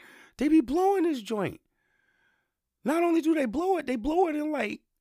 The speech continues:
four or five months. And to me, that's unfathomable. Where a person like me, and I'm not bragging,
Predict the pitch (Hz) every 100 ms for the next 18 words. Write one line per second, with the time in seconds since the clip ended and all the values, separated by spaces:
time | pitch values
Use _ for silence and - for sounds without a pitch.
0 | _ _ _ _ _ _ _ _ _ _
1 | - - 359 370 - 320 285 196 175 277
2 | 330 - - 151 143 156 175 185 165 147
3 | 131 - - 175 220 190 160 113 90 90
4 | - _ _ - - 139 139 - 190 180
5 | 170 151 151 185 165 180 185 147 117 170
6 | 170 131 95